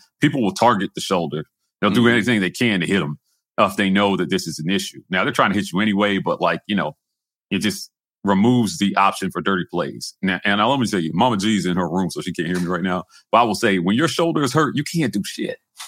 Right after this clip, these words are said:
Speaker 1: right? Like, it limited motion in, in anything. And again, as somebody who just went through something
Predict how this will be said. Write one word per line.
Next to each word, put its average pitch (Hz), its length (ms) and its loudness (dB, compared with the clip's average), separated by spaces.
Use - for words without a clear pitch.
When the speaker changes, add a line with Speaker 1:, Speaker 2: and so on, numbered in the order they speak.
Speaker 1:
right? 120 280 4
Like, 117 240 2
it 160 180 2
limited 120 680 2
motion 95 760 0
in, 123 160 2
in 117 200 2
anything. 101 500 -2
And 92 80 0
again, 110 300 0
as 87 80 -4
somebody 117 340 2
who 139 140 0
just 127 160 -2
went 143 220 0
through 147 160 0
something 147 500 -2